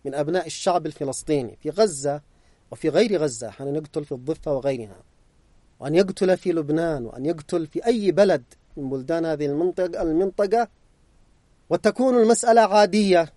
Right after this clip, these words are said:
لا يقابل ذلك تحرك جاد من حكومات وأنظمة هذه الأمة لإيقاف هذه الاستباحة التي تهدر حياة مجتمعنا المسلم،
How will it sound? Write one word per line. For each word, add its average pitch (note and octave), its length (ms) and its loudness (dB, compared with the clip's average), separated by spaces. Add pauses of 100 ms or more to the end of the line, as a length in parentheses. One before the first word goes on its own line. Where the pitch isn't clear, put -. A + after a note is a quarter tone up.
(220)
لا E3+ 80 8
يقابل G3 520 6
ذلك F3 500 4 (640)
تحرك F3 640 2
جاد D3 800 2
من C3+ 400 -4
حكومات E3 800 0
وأنظمة F3+ 580 2 (100)
هذه F#3+ 340 2
الأمة A#3 560 2 (920)
لإيقاف D3+ 560 -2
هذه C#3 240 0
الاستباحة C#3 680 -6
التي D#3+ 580 0 (540)
تهدر D#3 580 0
حياة D#3+ 500 -2 (360)
مجتمعنا C#3+ 720 -6
المسلم، A2 480 -12